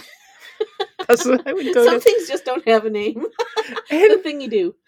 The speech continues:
Speaker 2: <laughs>
Speaker 1: and you're like, so, so Cheryl was the mom. So Cheryl had the wealth,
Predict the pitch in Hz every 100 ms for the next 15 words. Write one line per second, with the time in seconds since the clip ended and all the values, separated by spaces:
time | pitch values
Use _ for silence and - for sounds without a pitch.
0 | - 480 392 - 381 403 349 359 415 427
1 | 403 339 - 349 262 - - - - 269
2 | 233 - 214 214 240 262 262 254 190 143
3 | 143 170 _ _ - 220 - 220 214 226
4 | 247 220 185 190 170 175 170 170